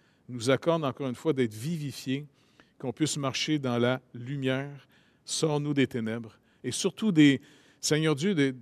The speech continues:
toutes les idées préconçues qu'on peut avoir, qui souvent nous empêchent de pouvoir marcher librement avec toi, mais surtout à te suivre,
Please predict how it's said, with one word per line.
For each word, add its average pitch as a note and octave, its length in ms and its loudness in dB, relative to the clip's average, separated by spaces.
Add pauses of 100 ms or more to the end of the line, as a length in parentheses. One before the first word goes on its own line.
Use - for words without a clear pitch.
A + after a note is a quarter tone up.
(120)
toutes A3 160 -2
les D#3 160 6
idées E3+ 140 2
préconçues F3 500 -2
qu'on C#3 160 -4
peut C#3 120 0
avoir, A#2 480 -2 (460)
qui - 100 -16
souvent F3+ 380 0
nous D3 160 0
empêchent D3 580 0
de B2 100 0
pouvoir D3+ 360 -2
marcher C#3 320 -2
librement D3 680 -2 (720)
avec C#3+ 380 0
toi, A#2+ 300 -6 (540)
mais A#2+ 100 -8
surtout F3+ 500 -6 (840)
à C#3 120 -2
te C#3+ 120 -2
suivre, D3+ 580 -2